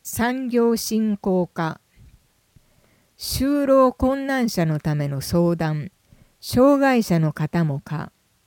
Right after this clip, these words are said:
月曜、火曜、木曜、金曜、祝日除く、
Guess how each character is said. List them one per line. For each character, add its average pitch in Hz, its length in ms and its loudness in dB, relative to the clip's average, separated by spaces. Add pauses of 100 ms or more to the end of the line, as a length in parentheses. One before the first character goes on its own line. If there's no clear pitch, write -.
(540)
月 190 380 2
曜、 208 460 4 (320)
火 214 180 0
曜、 220 460 4 (420)
木 190 400 0
曜、 208 400 0 (280)
金 220 440 4
曜、 170 400 4 (400)
祝 - 400 -2
日 240 320 -4
除 233 360 4
く、 - 340 -6